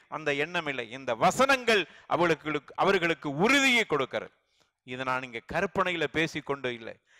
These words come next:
இந்த வசனங்கள் எல்லாம் அவர்கள் ஓதி காட்டுகிறார்கள். அவர்களுடைய அமைப்பினர்கள்,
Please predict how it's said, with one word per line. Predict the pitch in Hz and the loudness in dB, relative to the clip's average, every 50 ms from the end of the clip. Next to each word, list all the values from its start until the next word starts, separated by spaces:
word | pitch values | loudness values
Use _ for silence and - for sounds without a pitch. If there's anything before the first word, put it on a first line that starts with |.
| - _ | -20 _
இந்த | - 170 190 208 214 | -6 -4 0 2 4
வசனங்கள் | 185 185 202 190 233 277 294 285 277 269 262 | 4 4 4 4 4 4 4 4 2 4 4
எல்லாம் | 262 254 262 277 285 277 | 6 6 6 6 4 6
அவர்கள் | 262 247 254 254 254 247 240 | 6 6 6 6 6 6 4
ஓதி | 233 233 254 294 311 311 339 | 6 6 6 6 6 6 4
காட்டுகிறார்கள். | - - 285 285 269 220 269 254 254 254 240 233 220 180 180 135 - - _ _ _ - _ - - - | 2 4 4 4 4 4 2 2 4 4 6 4 4 4 2 0 -2 -8 _ _ _ -20 _ -20 -8 0
அவர்களுடைய | - 170 214 247 247 247 220 240 233 240 226 226 220 214 | 4 6 6 8 6 6 6 6 6 6 6 8 6 6
அமைப்பினர்கள், | 175 180 202 247 269 294 294 - 277 262 269 262 247 233 240 220 | 6 6 4 4 4 2 2 2 2 4 6 6 6 4 4 2